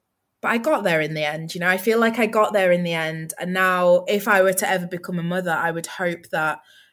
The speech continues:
my child would love their natural hair, male or female or non-binary or whatever gender my child is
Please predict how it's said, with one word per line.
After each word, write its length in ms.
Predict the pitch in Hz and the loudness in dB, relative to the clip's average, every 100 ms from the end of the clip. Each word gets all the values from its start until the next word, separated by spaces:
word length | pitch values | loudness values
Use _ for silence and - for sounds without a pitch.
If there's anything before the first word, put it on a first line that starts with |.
| _ | _
my 720 | 196 180 170 165 165 160 165 - | -4 -2 0 2 2 0 -4 -8
child 640 | - - 170 190 165 170 - | -10 -2 2 2 2 -2 -4
would 300 | 165 160 160 - | -4 -4 -6 -10
love 320 | 185 170 170 | -4 -4 -2
their 140 | 165 | -4
natural 360 | 165 156 - 165 | -2 -2 -2 -6
hair, 280 | 165 175 160 | -2 0 0
male 280 | 170 180 180 | -2 0 -2
or 220 | 160 160 | -2 -6
female 480 | - 156 156 151 147 | -8 -6 -4 -2 -2
or 160 | 151 | -6
non-binary 680 | 151 147 151 156 165 156 147 | -8 -10 -4 -2 -2 -2 -4
or 120 | 143 | -4
whatever 300 | - 185 190 | -4 -4 -4
gender 360 | 190 180 175 160 | -2 -2 0 -2
my 140 | 156 | -2
child 460 | 160 165 160 160 - | -2 -2 -2 -6 -4
is 460 | 175 170 170 226 | 0 2 0 -2